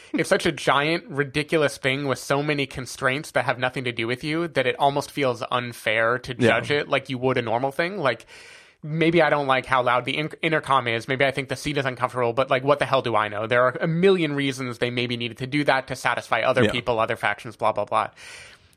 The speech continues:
Speaker 1: And so in the review, what I ended with is I talked about, like, all the fan serving, fan servicing elements and the B plots that didn't matter and characters that didn't need to be there.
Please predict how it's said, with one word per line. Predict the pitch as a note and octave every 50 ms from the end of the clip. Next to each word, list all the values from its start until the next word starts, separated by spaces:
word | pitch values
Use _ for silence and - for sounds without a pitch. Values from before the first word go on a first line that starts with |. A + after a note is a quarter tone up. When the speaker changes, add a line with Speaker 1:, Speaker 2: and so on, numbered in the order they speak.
| _ _
Speaker 1:
And | - F3+ E3
so | F3 F3
in | E3 E3+ E3+ E3+ E3
the | D#3+ D3+ D3 C#3 C#3
review, | C#3 D3 C3+ C#3 G3 A#3+ G#3
what | D3+ C3+ C#3+
I | C3+ C3 C3
ended | - D3+ D#3+ E3+ E3+ C#3+ B2
with | B2 A#2 A2+ A2 - -
is | - D3+ B2+ B2
I | - C#3+
talked | C3 - - D3+ C#3+ -
about, | - A#2+ A2+ G#2+
like, | A2+ A#2 A#2 - - - _ - _ _ -
all | - C#3+ D3
the | C#3 C3+
fan | B2+ - - C3 C3+ C#3+
serving, | C3+ - - C3+ B2+ A#2+ A#2+ A#2+ A#2 A#2 A2+ A2+ A2+ A2+ A2+ A2+ - -
fan | - - D3+ D#3 D#3
servicing | C#3 - D3+ C#3 B2+ B2+ - C3+ B2+ B2 A#2+ A#2 -
elements | - C#3 C3 B2+ A#2 A2+ A2+ A2 A2 - -
and | C3 B2
the | B2
B | A#2 C#3 C3+
plots | B2+ - C3 B2 A2+ - -
that | C#3 A#2
didn't | C3 A#2 A#2 A#2+
matter | B2 A2+ A2 A2 A2+ A2+
and | A2 A2 A2+
characters | - B2+ B2+ B2+ B2 - A#2+ A2 -
that | - B2
didn't | - A2+ B2 A#2
need | A#2 -
to | A2
be | A#2+ A#2
there. | G#2 A2+ G#2+ G#2+ G#2 -